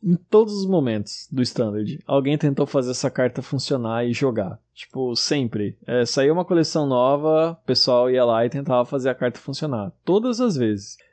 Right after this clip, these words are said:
E aí <laughs> é óbvio que quando o Faithless Looting veio, ia ser a primeira coisa que a galera ia tentar, né? Porque você juntou as viúvas do, do deck no Modern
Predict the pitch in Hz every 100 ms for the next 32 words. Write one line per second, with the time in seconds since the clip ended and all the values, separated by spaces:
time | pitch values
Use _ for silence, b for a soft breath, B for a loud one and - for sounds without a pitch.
0 | - 143 147 156 131 180 208 185 202 208
1 | 208 147 135 156 151 143 135 151 139 -
2 | 143 123 131 - 143 120 120 135 165 165
3 | 143 123 135 143 143 139 151 - 156 151
4 | 151 160 151 135 160 143 143 139 139 139
5 | 160 151 139 117 107 110 110 127 110 131
6 | 127 156 139 135 143 139 139 135 120 127
7 | 135 143 156 143 120 127 120 123 123 123
8 | 120 131 127 123 151 196 190